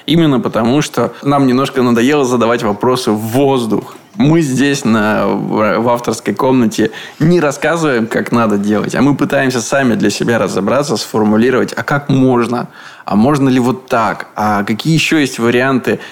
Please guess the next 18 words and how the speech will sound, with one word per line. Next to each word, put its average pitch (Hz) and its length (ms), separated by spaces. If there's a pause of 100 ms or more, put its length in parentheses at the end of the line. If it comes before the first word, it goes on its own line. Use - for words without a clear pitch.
(120)
сделать, 120 560
э, 101 340
то, 143 180
в 139 80
чём 127 260
мы 123 80
не 123 100
уверены, 117 560
в 110 80
том, 110 320
э, 101 520
то, 131 140
в 127 80
чём 120 260
мы 117 40
сомневаемся, 110 880 (240)
как, 127 300
э, 104 440